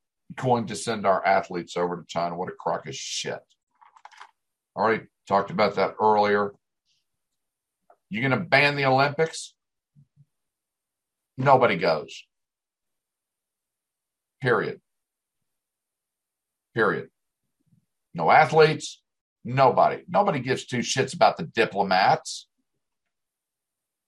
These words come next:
Hell, they're going over there on our dime anyway, so we might save a dollar or two.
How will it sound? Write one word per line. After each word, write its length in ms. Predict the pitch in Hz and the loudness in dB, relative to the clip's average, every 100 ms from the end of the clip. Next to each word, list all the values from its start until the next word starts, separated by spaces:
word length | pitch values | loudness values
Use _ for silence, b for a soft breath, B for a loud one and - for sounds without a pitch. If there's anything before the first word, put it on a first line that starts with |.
| _ _ _ _ | _ _ _ _
Hell, 180 | - 151 | 2 4
they're 120 | 147 | 4
going 380 | 127 156 170 165 | 4 8 8 10
over 220 | 165 165 | 8 6
there 140 | 156 147 | 6 6
on 120 | 156 | 6
our 260 | 147 139 - | 4 2 0
dime 380 | - 143 165 160 | 4 6 6 2
anyway, 580 | 165 180 160 123 117 135 | -2 -4 -2 2 2 0
so 460 | - 135 139 139 127 | -6 -4 -2 -4 -6
we 120 | 139 156 | -6 -2
might 280 | 139 131 - | 0 -2 -4
save 340 | - 127 135 | -8 -4 -4
a 40 | 143 | -4
dollar 460 | 139 165 165 143 | 4 6 6 4
or 180 | 110 90 - | 0 -4 -8
two. 380 | 82 73 65 | -8 -8 -12